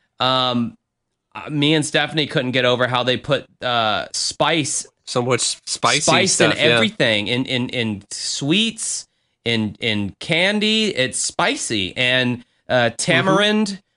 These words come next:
Speaker 1: which is some kind of a plant or
Speaker 2: Yeah.
Speaker 1: flavor of some kind, is, uh, in a lot of stuff too. And I, I just did not like that, that
Speaker 2: Uh-huh.
Speaker 1: flavor. And you know what? I'm, I'm,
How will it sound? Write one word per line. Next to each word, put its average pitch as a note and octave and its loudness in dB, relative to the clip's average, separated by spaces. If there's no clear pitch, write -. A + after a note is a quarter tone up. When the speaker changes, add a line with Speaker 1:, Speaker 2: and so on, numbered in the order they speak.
Speaker 1:
which C3 0
is C#3 0
some D#3 2
kind D#3+ 2
of C#3 2
a A#2+ 2
plant C#3+ 0
or A#2 0
Speaker 2:
Yeah. - -4
Speaker 1:
flavor D3+ 4
of E3+ -2
some F3+ -4
kind, F#3+ 0
is, C3+ 0
uh, C3+ 0
in C3+ 2
a B2 -4
lot C3 2
of B2+ 0
stuff - 0
too. F#3 0
And B2 2
I, A#2 0
I B2 0
just A#2+ -4
did A2 -4
not G#2 -2
like A#2 -4
that, A2 -2
that A#2 2
Speaker 2:
Uh-huh. C#3 2
Speaker 1:
flavor. A#2 -2
And G#2+ -2
you A#2 0
know A2 2
what? A#2 2
I'm, A#2 0
I'm, A2 -2